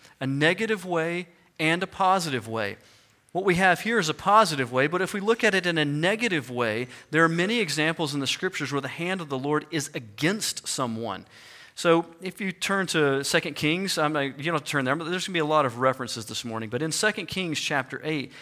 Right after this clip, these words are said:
we have a very interesting and well-known story of Elisha and the king of Syria. And the Lord keeps revealing to Elisha what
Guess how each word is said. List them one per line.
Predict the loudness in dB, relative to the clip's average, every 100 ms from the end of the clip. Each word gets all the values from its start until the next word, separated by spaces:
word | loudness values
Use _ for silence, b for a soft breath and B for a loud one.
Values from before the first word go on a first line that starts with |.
| B -4
we |
have | -2 -2
a |
very | -2 0 0
interesting | -2 -4 -4 -4 -4 -4
and | -4 -2
well-known | 0 0 0 -2 -2
story | -4 -4 -2 -2 -4 B B B -4
of | -2
Elisha | -2 0 2 2 0 -2 -2 -4 B B -6
and | -2
the | -2
king | -4 -4 -2 -4
of | -6 -4
Syria. | -2 -2 0 0 -2 -4 -10 B B B B -4
And | 0 0 0
the | -2
Lord | 0 0 0
keeps | -4 -6 -4
revealing | -4 -2 -2 0 -2 -4
to | -2
Elisha | 0 2 2 2 -2 -2
what | -2 0 0 0